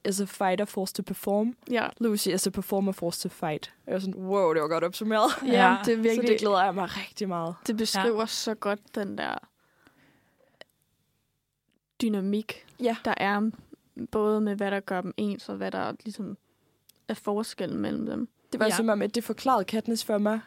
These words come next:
Speaker 1: i en sætning. Da hun sagde det der, så var jeg sådan,
Speaker 3: Mhm.
Speaker 1: "Wow, nu
Speaker 2: Og
Speaker 1: giver
Speaker 2: det
Speaker 1: hun
Speaker 2: var
Speaker 1: lige
Speaker 2: også
Speaker 1: fyrre gange mere mening, end hun allerede gjorde."
Speaker 2: Hun er jo heller ikke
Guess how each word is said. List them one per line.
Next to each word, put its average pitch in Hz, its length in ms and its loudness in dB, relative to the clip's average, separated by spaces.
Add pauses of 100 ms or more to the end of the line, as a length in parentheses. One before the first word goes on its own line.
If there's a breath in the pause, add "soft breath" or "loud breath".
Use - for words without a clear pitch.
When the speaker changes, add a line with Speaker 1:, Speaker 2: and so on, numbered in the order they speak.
(180)
Speaker 1:
i 269 100 -2
en 202 80 2
sætning. 202 460 -2
Da 208 60 -2
hun 202 140 -2
sagde 220 200 0
det 208 120 -2
der, 196 140 2
så 208 140 -6
var 202 100 0
jeg 202 80 -2
sådan, 208 200 0
Speaker 3:
Mhm. 208 180 0
Speaker 1:
"Wow, 180 240 2
nu - 320 -6
Speaker 2:
Og 185 60 -2
Speaker 1:
giver - 0 -
Speaker 2:
det 185 200 4
Speaker 1:
hun - 80 6
Speaker 2:
var 233 60 6
Speaker 1:
lige 190 80 2
Speaker 2:
også - 180 -6
Speaker 1:
fyrre 226 180 4
gange 190 160 -2
mere 180 100 0
mening, 196 340 0
end 190 80 0
hun 185 120 -4
allerede 190 380 2
gjorde." 175 320 -6 (180)
Speaker 2:
Hun 233 220 0
er 202 40 0
jo 202 80 0
heller 233 180 2
ikke 220 120 -4